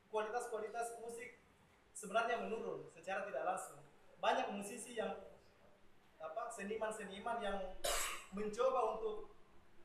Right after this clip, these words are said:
eksis, tapi secara tidak sadar justru mereka yang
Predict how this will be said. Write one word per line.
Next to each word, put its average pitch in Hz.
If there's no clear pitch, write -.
eksis, 214
tapi 190
secara 226
tidak 214
sadar -
justru 226
mereka 262
yang 247